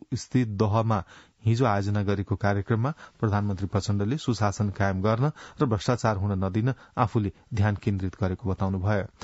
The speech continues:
हिजै प्रधानमन्त्री प्रचण्डले दैलेखको शिर स्थानमा रहेको प्राकृतिक ग्यास उत्खनन क्षेत्रको अनुगमन तथा निरीक्षण पनि गर्नुभएको छ।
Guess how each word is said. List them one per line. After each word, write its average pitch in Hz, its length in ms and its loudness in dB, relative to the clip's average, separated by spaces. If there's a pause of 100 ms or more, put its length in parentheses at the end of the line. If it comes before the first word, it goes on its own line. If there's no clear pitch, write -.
(240)
हिजै 107 180 2
प्रधानमन्त्री 104 500 0
प्रचण्डले 110 500 0
दैलेखको 113 580 0 (240)
शिर 143 260 2
स्थानमा 120 480 0 (220)
रहेको 123 400 0
प्राकृतिक 117 600 -2
ग्यास 113 340 0
उत्खनन 120 360 0
क्षेत्रको 107 500 0 (240)
अनुगमन 120 440 2
तथा 107 320 0 (260)
निरीक्षण 120 440 2
पनि 104 220 0
गर्नुभएको 92 600 0
छ। 110 220 0